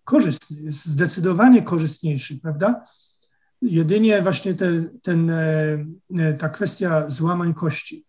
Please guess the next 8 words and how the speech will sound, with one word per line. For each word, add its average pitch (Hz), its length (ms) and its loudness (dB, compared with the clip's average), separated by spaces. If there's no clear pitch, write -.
No, 151 340 -2
musimy 202 440 -2
dojść 185 540 -4
do, 160 280 -2
do 156 300 -4
czego, 151 460 -4
do, 156 400 -2
e, 151 140 -2